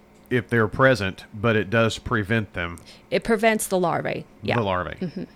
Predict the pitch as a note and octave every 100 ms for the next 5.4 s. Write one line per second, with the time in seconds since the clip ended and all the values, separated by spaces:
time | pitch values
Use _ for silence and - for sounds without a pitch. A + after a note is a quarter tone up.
0 | - - - - E3+ F#3+ F#3+ G#3 G#3 -
1 | G3+ G#3 G3+ F#3 - G#3+ A3 A#3 G#3 G#3+
2 | F#3+ F3+ E3+ F#3 F#3+ F#3 F3 F#3 F3 E3
3 | E3+ F3 D#3+ D#3+ D#3 D#3 D#3 - - A2+
4 | - - - - - - - - - -
5 | - A2 G2+ G#2